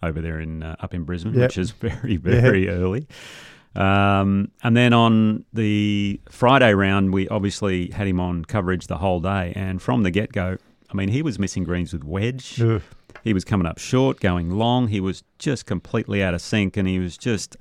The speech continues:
Speaker 1: I think this is a golf course as well, Royal Queensland, when you try to push, because the
Speaker 2: Mm.
Speaker 1: greens are quite small and the targets are fairly small, and if you're not on song, you're gonna easily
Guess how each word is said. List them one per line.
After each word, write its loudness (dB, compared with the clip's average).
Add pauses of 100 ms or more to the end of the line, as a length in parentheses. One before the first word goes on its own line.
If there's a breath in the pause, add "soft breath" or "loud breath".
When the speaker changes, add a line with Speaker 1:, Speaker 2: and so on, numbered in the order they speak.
(300 loud breath)
Speaker 1:
I 2
think 2
this 0
is 2
a 6
golf 6
course 0
as -4
well, 2
Royal 0
Queensland, -2
when -2
you -2
try -4
to -4
push, -8 (340)
because -4
the -2
Speaker 2:
Mm. 0
Speaker 1:
greens 4
are -6
quite -4
small 0
and 0
the -4
targets -8
are -10
fairly -4
small, -6 (420 soft breath)
and -4
if -4
you're 2
not 4
on 2
song, -2
you're -4
gonna -4
easily -4